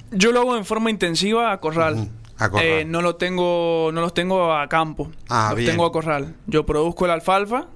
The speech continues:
Speaker 2: sea, como un
Speaker 1: Así
Speaker 2: en-, un engorde ahí todos.
Speaker 1: Es a corral, exacto.
Speaker 2: Ajá.
Speaker 1: Hacemos el fardo y con el fardo alimentamos.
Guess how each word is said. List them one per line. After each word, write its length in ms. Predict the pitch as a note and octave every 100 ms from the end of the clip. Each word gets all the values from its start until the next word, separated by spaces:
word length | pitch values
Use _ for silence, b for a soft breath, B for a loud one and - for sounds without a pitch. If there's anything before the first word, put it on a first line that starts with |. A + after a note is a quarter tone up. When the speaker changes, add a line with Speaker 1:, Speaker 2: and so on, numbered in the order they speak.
| -
Speaker 2:
sea, 160 | A2+
como 160 | G#2+ A2
un 40 |
Speaker 1:
Así 140 | A2+ A2+
Speaker 2:
en-, 60 |
un 160 | B2+ B2+
engorde 420 | A#2 A#2+ B2+ B2
ahí 280 | A2+ A#2 A2+
todos. 420 | A2 A2+ G#2 F#2
Speaker 1:
Es 140 | E3+ F3
a 100 | E3
corral, 320 | D#3 D3 C#3+
exacto. 220 | C#3+ C#3
Speaker 2:
Ajá. 60 | C#3
Speaker 1:
Hacemos 320 | E3 E3 E3+
el 60 | E3+
fardo 340 | F#3 G3+ A#3+
y 80 | A#3+
con 140 | E3+
el 100 | D#3 D3
fardo 240 | D#3+ D#3+
alimentamos. 580 | D#3 D3+ D3 C#3 C3